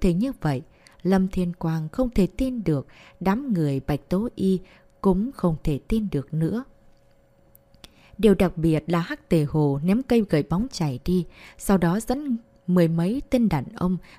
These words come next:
mặc đồ đen đi về phía Lâm Tiểu Huy. Sự hung tàn đó khiến cho người khác phải run sợ. Soạt. Cho đến lúc những người này đi đến trước mặt của Lâm Tiểu Huy, trong khi đám người Bạch Tố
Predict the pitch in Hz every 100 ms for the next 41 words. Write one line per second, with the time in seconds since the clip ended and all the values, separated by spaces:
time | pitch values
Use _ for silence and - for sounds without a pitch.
0 | - 196 170 180 170 190 233 226 226 156
1 | 127 - 165 226 190 175 170 - - -
2 | 170 170 - - - - - 190 254 240
3 | 165 139 127 143 175 254 285 190 247 -
4 | 226 156 135 240 277 156 131 - 240 226
5 | - 139 135 - - - - 190 165 -
6 | - - _ _ _ - 202 160 170 190
7 | 247 - 202 233 294 185 151 139 - 208
8 | 180 180 220 285 202 165 - 135 147 226
9 | 220 - 139 - 170 190 180 - - -
10 | - 185 180 175 160 156 - 254 254 160
11 | 143 135 -